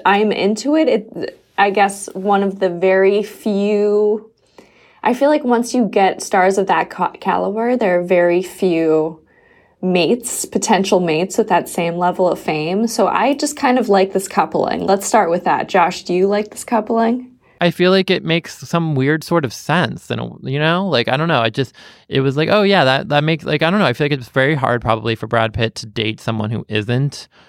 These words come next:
Speaker 2: at all in the industry, or Charlize for that matter, too. I feel like it always makes sense to me if you have this A-list life where you're used to all these things. I kinda like it.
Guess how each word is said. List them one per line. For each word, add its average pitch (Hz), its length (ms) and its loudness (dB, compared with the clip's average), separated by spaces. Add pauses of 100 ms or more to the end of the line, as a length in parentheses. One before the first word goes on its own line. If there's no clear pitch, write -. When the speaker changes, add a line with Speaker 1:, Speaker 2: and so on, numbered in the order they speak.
(280)
Speaker 2:
at 113 120 0
all 110 280 2
in 127 80 0
the 127 100 0
industry, 135 640 0
or 120 160 2
Charlize 113 500 0
for 123 120 -2
that 117 180 2
matter, 113 280 2
too. 120 460 0
I 117 180 2
feel 117 180 0
like 113 180 0
it 110 80 0
always 113 220 0
makes 113 220 -2
sense 110 260 -4
to - 100 -8
me 113 140 -2
if 110 140 -4
you 110 160 -2
have 107 140 0
this 110 240 -2
A-list 107 840 -2 (520)
life 110 600 0
where 107 360 2
you're 104 220 0
used 101 300 -6
to 113 60 0
all 113 120 0
these 127 200 -6
things. 160 360 0
I 143 80 0
kinda 156 240 -4
like 196 280 -2
it. - 200 -4